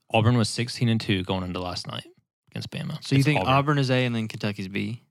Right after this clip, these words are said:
Speaker 1: Yeah.
Speaker 2: That's mm.
Speaker 1: No, no, B.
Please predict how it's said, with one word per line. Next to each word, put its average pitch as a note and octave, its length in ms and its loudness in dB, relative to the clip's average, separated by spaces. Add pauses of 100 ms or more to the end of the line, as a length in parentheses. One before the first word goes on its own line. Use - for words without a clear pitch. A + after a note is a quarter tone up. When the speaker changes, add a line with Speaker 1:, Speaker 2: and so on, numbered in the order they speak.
(240)
Speaker 1:
Yeah. - 160 -8 (960)
Speaker 2:
That's - 260 -16 (200)
mm. D3 120 -4
Speaker 1:
No, C#3 380 6
no, A#2+ 240 2
B. C3 580 2